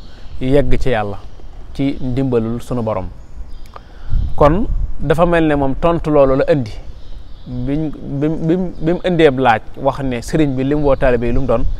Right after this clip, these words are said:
lii ma mujjee wax lépp ci tontu loolu la ko indee ngir, euh, leeral. Mu ne bi nga xamee ne nag, euh, sëriñ bi tàmbali na leen a tarbiya, te ñoom it ñu nangoo ànd ak sëriñ bi ci doxin woowu. Sëriñ bi nag mi ngi leen di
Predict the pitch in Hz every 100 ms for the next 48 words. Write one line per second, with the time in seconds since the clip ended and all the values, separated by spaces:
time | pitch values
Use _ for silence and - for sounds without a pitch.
0 | - - - 147 160 170 160 151 143 127
1 | 117 123 147 - - - 147 151 139 -
2 | 123 120 123 123 131 120 127 120 117 123
3 | 117 123 120 - - - - 120 113 110
4 | 117 120 104 92 - - - - - -
5 | - - - - 160 165 196 220 196 175
6 | 160 143 143 151 - - - - 110 143
7 | - 165 147 151 180 - 156 160 156 147
8 | 143 135 131 131 135 - - - 160 143
9 | 131 110 - - - 143 139 143 160 170
10 | - - - 131 135 135 - 135 131 139
11 | 131 143 - 147 139 131 123 - 151 139
12 | 135 156 - - - - 214 - 156 139
13 | 135 131 123 117 107 - - - - -
14 | - - - 147 139 131 127 127 135 131
15 | 123 120